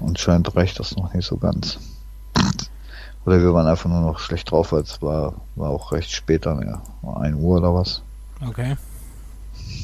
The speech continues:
Speaker 1: Ja, das waren so die Titel,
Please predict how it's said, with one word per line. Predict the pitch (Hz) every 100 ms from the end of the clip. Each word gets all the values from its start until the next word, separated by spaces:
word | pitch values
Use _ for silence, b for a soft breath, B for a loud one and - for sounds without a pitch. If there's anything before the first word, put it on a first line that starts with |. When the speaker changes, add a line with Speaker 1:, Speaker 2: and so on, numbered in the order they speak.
| - - - - - - - B B B B B B B B B -
Speaker 1:
Ja, | 110 98 92 87
das | 92 -
waren | 98 95 87
so | 85
die | 90
Titel, | - 92 - 87